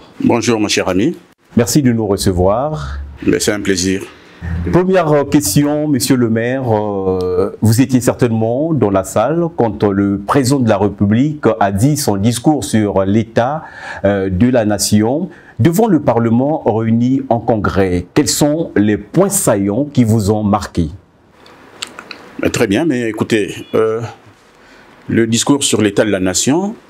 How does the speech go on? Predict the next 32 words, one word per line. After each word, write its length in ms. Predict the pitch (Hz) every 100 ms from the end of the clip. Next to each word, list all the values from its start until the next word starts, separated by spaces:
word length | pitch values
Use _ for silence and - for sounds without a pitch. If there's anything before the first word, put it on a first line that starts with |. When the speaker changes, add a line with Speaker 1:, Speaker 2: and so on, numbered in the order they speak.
| _ - - - - - - -
Speaker 1:
est 180 | 87 123
un 60 |
moment 280 | 113 101 113
important 600 | 101 92 110 95 - 156
pour 240 | - 104 98
le 80 |
président 240 | 90 104 113
de 40 |
la 40 | 95
République, 500 | 92 - 165 185 104 82 - _ _ _ _ _ - - - - -
euh, 480 | 85 78 73 69 64 - -
et 600 | 95 98 95 95 95 85 - - - _
pour 160 | - 92
le 120 | 101
pays, 400 | 110 131 196 254 262 - _ _ _ _ _ _ _ _ - - - - -
parce 200 | - 90
que 180 | - 143
c'est 580 | 165 - 110 107 104 - _ _ _ _ _ _ _ _ _ _ _
un 80 | 110
moment 540 | 110 113 127 180 247 254 - _ _ -
où 220 | 123 139
le 100 | 107
président 280 | 123 107 120
de 40 |
la 60 | 110
République 520 | 101 - 120 147 151 151 165 - _ _ _ _ -
fait 240 | - 131
de 80 | 113
la 100 | 104
rétrospective 960 | 135 139 - 120 117 - 90 120 151 135
de 120 | 98
l'année, 380 | 95 95 92